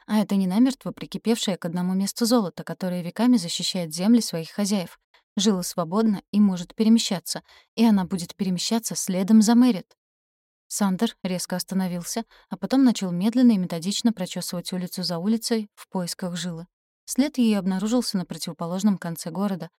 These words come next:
Золото быстро утекало вверх. Сандер попробовал проложить узкий лаз, но сил хватило на четверть мили. Выбрался назад,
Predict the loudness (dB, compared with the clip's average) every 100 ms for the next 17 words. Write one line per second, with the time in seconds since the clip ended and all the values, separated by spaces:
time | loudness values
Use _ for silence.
0 | _ _ -4 -2 -2 -4 -8 -8 -4 -2
1 | -2 -6 -8 -6 -6 -6 -8 -10 _ _
2 | _ -6 -4 -2 -4 -6 -6 -4 -4 -6
3 | -8 -8 -6 -6 -6 -8 -10 -10 -6 -4
4 | -4 -8 _ _ 2 4 2 -2 -2 -6
5 | -6 -6 -6 -6 -8 -8 -8 2 2 2
6 | -6 _ _ -12 -6 -2 -2 -2 2 2
7 | 2 -2